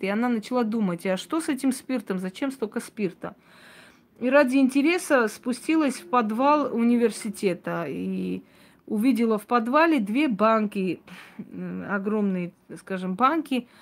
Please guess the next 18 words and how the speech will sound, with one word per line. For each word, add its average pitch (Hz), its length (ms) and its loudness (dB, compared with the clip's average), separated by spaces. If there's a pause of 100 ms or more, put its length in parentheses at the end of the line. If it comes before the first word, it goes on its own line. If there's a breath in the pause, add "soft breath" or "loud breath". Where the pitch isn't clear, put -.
(240 loud breath)
То 233 60 -2
есть 226 120 -4
этот 262 240 -2
спирт - 280 -4
покупался 247 560 0
для 220 200 0
этих 240 240 -4
банок. 185 480 -2 (580 soft breath)
И 214 300 -4
в 220 40 0
этих 233 300 0
банках 277 440 2
было 208 560 2 (340)
две 185 500 -2
головы, 220 720 2
мужчины 262 640 0
и - 40 0
женщины. 185 800 -4